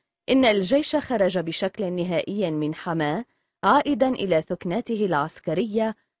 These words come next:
بعد أن نفذ مهمته الوطنية بكل إخلاص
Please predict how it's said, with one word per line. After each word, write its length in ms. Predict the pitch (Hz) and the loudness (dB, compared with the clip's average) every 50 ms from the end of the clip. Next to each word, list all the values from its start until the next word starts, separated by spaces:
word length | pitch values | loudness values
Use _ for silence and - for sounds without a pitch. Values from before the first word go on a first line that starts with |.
| _ | _
بعد 280 | 196 208 208 214 208 208 | 4 4 4 4 4 2
أن 220 | - - 196 190 | 2 2 0 0
نفذ 400 | 185 220 - _ 294 277 277 262 | -2 -2 -2 _ 0 2 2 2
مهمته 600 | 226 196 180 185 170 160 160 185 - - 220 214 202 | 0 0 -2 -2 -2 -2 -2 -2 -2 -4 -4 -2 -2
الوطنية 600 | 185 170 160 160 - - 160 170 190 233 233 202 | 0 0 0 0 0 -2 -4 -2 -2 -2 -2 -2
بكل 460 | 170 160 - - 185 180 170 160 151 | -2 -4 -6 -2 -2 0 0 0 -2
إخلاص 720 | - - 254 - - _ 269 269 226 165 139 143 - - | 0 -2 -4 -4 -4 _ -2 0 2 0 0 -2 -2 -2